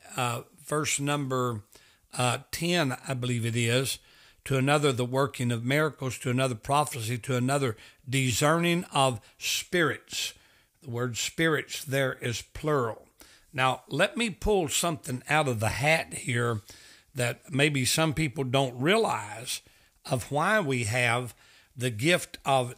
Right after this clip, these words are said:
discerning of spirits. If you go back with me to the book of First Corinthians chapter number two, First Corinthians two, verse eleven and verse number twelve.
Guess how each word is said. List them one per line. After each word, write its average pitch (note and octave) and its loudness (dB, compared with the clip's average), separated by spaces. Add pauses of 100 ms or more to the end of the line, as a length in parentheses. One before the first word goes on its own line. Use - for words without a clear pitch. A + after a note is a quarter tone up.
discerning B2+ 2
of A2 -2
spirits. - 0 (440)
If C3 -2
you C3+ 2
go C#3+ 2
back F#3+ 0
with B2+ -6
me B2 0
to C#3 -6
the B2 -2
book C#3 -6
of A#2+ -8
First - -2
Corinthians C3+ 0
chapter - -4
number B2 -2 (260)
two, G2+ -2 (560)
First C#3 -2
Corinthians C#3+ 0 (300)
two, C#3+ 2 (140)
verse C#3+ -2
eleven D3 -2 (500)
and C3+ 0
verse D3 0
number C#3+ -2
twelve. C3 0